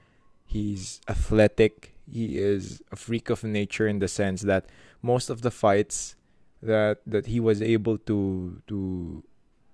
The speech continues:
go under kickboxing, uh, organizations. Um, I think he was part of K one as well.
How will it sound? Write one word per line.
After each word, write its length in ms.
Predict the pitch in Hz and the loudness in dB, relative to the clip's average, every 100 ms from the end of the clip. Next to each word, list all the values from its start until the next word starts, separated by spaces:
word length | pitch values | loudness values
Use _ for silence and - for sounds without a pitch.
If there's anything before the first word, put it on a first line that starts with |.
| _ _ _ _ _ - | _ _ _ _ _ -8
go 320 | 107 127 110 107 | 6 8 10 8
under 580 | 110 107 107 107 101 98 - | 2 4 6 6 4 0 -2
kickboxing, 580 | 127 - 101 - 113 | -2 0 0 -2 -6
uh, 540 | 107 98 95 92 95 104 | -4 -2 -2 -4 -6 -4
organizations. 800 | 113 107 104 101 101 98 101 95 | -2 2 2 2 2 2 0 -2
Um, 320 | - 92 90 90 | 0 2 2 0
I 140 | 95 | -4
think 240 | 92 117 110 | -2 -4 -2
he 80 | |
was 160 | 101 98 | -2 -2
part 240 | - 101 | 0 0
of 160 | 95 - | 0 -2
K 180 | - 101 | 0 2
one 320 | 101 101 98 | 4 2 2
as 240 | 92 95 | -2 -4
well. 560 | 98 101 101 104 107 113 | 0 2 4 6 4 2